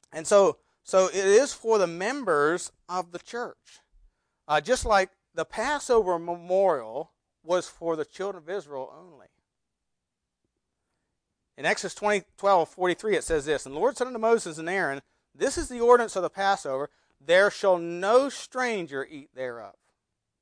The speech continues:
No stranger is to eat. If, if, if a stranger came into the land and he wanted to become an Israelite,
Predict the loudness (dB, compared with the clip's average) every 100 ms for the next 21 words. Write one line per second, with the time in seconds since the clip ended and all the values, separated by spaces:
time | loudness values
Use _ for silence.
0 | _ _ _ _ _ _ -6 -6 -4 -6
1 | -4 -6 -10 -16 -16 -16 _ _ _ 4
2 | 4 4 -4 -4 -6 -6 -6 -6 -4 -2
3 | -4 -4 -8 -6 -4 -4 -4 -6 -8 -8
4 | -10 -8 -4 0 0 -2 -10 -8 -8 -6
5 | -6 -2 2 4 4 0